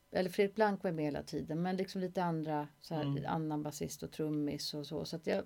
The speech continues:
Speaker 1: satte ihop ett bra gäng. Så sen på våren när vi var ute och spelade och sommaren därpå, då var det superkul.
Speaker 2: Mm.
Speaker 1: Eh, och då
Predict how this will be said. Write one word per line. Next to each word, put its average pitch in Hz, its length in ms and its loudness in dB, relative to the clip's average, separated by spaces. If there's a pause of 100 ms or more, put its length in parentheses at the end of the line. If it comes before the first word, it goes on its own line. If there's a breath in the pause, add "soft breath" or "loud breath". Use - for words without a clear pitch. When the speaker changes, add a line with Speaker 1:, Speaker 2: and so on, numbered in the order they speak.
(120)
Speaker 1:
satte 208 300 2
ihop 202 120 2
ett 180 140 -4
bra 190 260 4
gäng. 196 280 4
Så 185 120 -4
sen 190 200 0
på 208 100 -2
våren 247 500 4
när 180 80 0
vi 160 100 2
var 151 60 -4
ute - 120 -10
och 151 60 -6
spelade 139 480 -2
och - 160 -10
sommaren 175 380 2
därpå, 165 440 -2 (440 loud breath)
då 220 140 8
var 175 120 4
det 151 60 0
superkul. 160 920 -2 (640 loud breath)
Speaker 2:
Mm. 156 400 2
Speaker 1:
Eh, - 40 -2
och - 240 -2
då 185 420 6